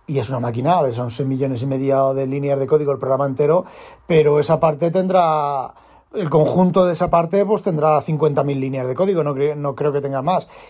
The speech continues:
Y tela marinera para hacerla funcionar bien, para los detallitos,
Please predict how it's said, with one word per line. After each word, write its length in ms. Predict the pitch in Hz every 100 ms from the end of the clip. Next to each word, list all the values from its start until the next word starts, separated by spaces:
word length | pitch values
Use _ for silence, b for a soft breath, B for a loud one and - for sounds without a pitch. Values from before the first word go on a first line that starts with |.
| B
Y 140 | 151
tela 240 | 127 143 143
marinera 580 | 147 139 139 135 160
para 140 | 180 156
hacerla 320 | - 135 131
funcionar 480 | 131 123 131 127 120
bien, 440 | 127 131 139 165
para 260 | 170 139 139
los 180 | 131 127
detallitos, 800 | 127 113 135 143 147 170 190